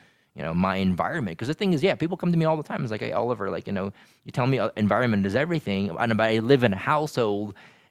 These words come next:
and the person living with me or, or I'm at work, I can't change it now, but they're, it's toxic." And I'm like, "All right,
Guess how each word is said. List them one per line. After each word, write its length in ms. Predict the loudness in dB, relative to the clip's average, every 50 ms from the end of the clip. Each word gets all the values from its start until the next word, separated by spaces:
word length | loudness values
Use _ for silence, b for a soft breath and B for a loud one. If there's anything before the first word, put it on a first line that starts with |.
| b _ -4
and 560 | -2 0 0 0 0 0 0 0 0 0 0
the 60 | 0
person 440 | 0 -2 0 2 2 2 2 4 2
living 260 | 2 2 4 4 4
with 140 | 4 2 2
me 220 | 2 2 2 0
or, 420 | 0 -2 -2 -2 -2 -2 -4 -6 -6
or 180 | -2 0 0 2
I'm 180 | 2 2 0 0
at 140 | -2 -6
work, 480 | -8 -4 -2 0 0 0 -2 -6 -10 -18 _ _ _ _ _ _ _ -4
I 80 | -4
can't 260 | -2 0 0 0 0
change 260 | 0 2 2 2 2 2
it 100 | 0 0
now, 420 | -2 -2 0 0 0 -2 -2 -4
but 260 | -4 -6 -6 -6 -6
they're, 160 | -6 -6 -6 -8
it's 140 | -12 -12 -4
toxic." 500 | -2 -2 -2 -2 -4 -6 -8 -8 -8 -10 _ _ _ _ _ _ _ _ _ _ _ _
And 140 | 0 2 4
I'm 100 | 4 6
like, 160 | 4 2 2
"All 120 | 0 0 0
right, 260 | 0 0 -2 -4